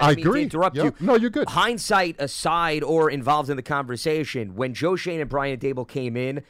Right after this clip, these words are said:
Speaker 1: I think you ask most coaches and executives who have no history with Daniel Jones, "Why would you lock up a guy who still had question marks about staying healthy?"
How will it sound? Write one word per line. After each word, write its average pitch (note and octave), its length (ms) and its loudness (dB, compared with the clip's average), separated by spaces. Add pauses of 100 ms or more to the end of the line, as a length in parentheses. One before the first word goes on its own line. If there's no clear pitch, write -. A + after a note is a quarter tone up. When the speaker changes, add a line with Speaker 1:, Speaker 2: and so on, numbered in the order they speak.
(160)
Speaker 1:
I C3+ 80 -4
think C#3+ 200 -8
you D3+ 140 0
ask C#3 180 -6
most D#3+ 300 -4
coaches D3+ 400 -6
and B2+ 100 -8
executives C3 580 -8
who C#3 120 -2
have A#2 100 -2
no C#3 180 0
history C3+ 360 -8
with A#2 140 -6
Daniel A#2+ 340 -4
Jones, B2 460 -6 (240)
"Why D3 260 0
would E3+ 160 -4
you D#3+ 120 -6
lock C3+ 360 -2
up C3+ 160 -4
a B2 60 -2
guy B2 400 -2
who A2+ 200 -12
still D3+ 340 -8
had B2+ 300 -10
question - 480 -10
marks B2 280 -8
about B2 200 -8
staying G3 300 -6
healthy?" F#3+ 420 -6